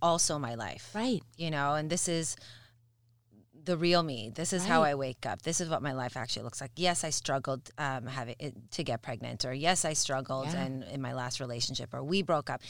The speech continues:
Speaker 1: You know, like, people are, I think everybody now, I personally saying this, you know, I just think that they're yearning for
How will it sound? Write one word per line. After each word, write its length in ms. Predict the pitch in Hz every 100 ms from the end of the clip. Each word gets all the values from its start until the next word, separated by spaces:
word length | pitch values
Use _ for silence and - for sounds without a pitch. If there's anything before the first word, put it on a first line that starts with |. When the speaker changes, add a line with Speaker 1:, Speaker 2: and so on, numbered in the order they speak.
| - -
Speaker 1:
You 80 |
know, 140 | 220 220
like, 180 | 202 -
people 280 | 202 -
are, 200 | 190 190 - - - -
I 100 | 180
think 200 | 254 -
everybody 500 | - 180 196 180 175
now, 680 | 170 160 165 165 151 143 147 -
I 200 | 160 170 -
personally 420 | - 190 - 143
saying 300 | 127 123 123
this, 260 | 123 131 -
you 60 | 143
know, 260 | 139 143 - - - - -
I 80 | 175
just 280 | 185 165
think 220 | - 175 -
that 240 | 160 -
they're 160 | 180 170
yearning 680 | 160 160 180 202 185 151 151
for 200 | -